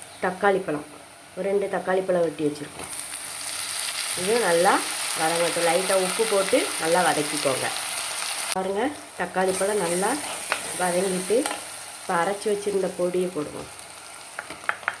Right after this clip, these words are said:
இதை போட்டாச்சு. அதுக்கு அடுத்தது குழம்பு பொடியும்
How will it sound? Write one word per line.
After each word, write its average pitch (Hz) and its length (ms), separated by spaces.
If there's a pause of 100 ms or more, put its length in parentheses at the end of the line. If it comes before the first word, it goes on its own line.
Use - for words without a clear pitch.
(2000)
இதை 180 180
போட்டாச்சு. 170 500 (880)
அதுக்கு 180 240
அடுத்தது 185 360 (220)
குழம்பு 190 400
பொடியும் 190 460